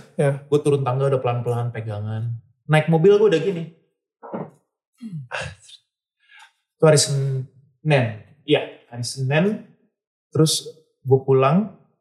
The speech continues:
Speaker 2: ke Jakarta. Sampai di Jakarta ternyata gue akhirnya bilang sama Rima, "Sayang,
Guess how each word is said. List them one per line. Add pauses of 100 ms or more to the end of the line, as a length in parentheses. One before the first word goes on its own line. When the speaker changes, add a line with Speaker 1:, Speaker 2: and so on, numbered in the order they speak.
(120)
Speaker 2:
ke
Jakarta.
Sampai
di
Jakarta
ternyata
gue
akhirnya (1500)
bilang
sama
Rima, (800)
"Sayang,